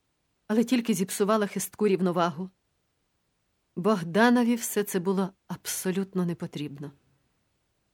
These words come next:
Він був спокійний, упевнений у собі, намагався заспокоїти Майка. Я ж поводилася як дурна.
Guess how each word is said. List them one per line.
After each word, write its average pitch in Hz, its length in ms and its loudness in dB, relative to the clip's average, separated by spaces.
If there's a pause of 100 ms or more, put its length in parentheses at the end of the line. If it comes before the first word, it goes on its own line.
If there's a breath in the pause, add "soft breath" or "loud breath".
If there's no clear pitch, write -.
(240)
Він 269 140 2
був 175 140 -4
спокійний, 196 920 0 (680)
упевнений 196 680 2
у 170 60 -4
собі, 190 540 -2 (840)
намагався 196 560 0
заспокоїти 208 920 0
Майка. 175 460 0 (640)
Я 247 180 4
ж - 80 -8
поводилася 254 600 2
як 233 200 2
дурна. 208 460 2